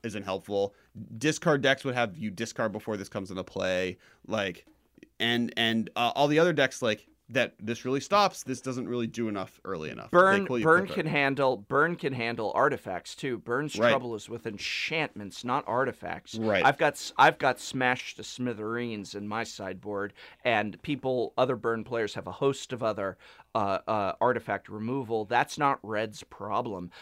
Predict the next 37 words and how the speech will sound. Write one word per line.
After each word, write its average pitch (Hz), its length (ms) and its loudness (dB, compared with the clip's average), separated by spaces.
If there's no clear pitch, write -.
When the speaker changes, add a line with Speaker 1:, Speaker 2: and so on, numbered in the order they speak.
Speaker 2:
That's 113 220 -4
not 127 220 2
Burn's 107 260 -2
problem. 107 720 0
Enchantments 104 880 -4
are 90 100 -6
Red's 90 360 -8
Speaker 1:
Right, 104 100 0
Speaker 2:
problem. 98 140 -2
Speaker 1:
which 110 160 0
is 104 80 -2
why 139 140 6
Leyline 120 500 4
is 95 80 -10
just 104 200 -10
a, 107 80 -4
a 117 60 -2
Leyline 139 320 4
of 117 40 4
sixty 135 220 0
is 107 80 -2
Speaker 2:
Ugh. 95 60 -10
Speaker 1:
just 98 120 -6
a 127 60 0
much 120 300 0
better 113 240 0
version 98 360 -6
of 90 120 -10
what 92 100 -8
this 92 100 -14
card 92 200 -8
is - 60 -10
kinda 113 120 2
Speaker 2:
Yeah. 98 220 2
Speaker 1:
trying 87 180 -6
to 80 80 -8
do. 82 260 -8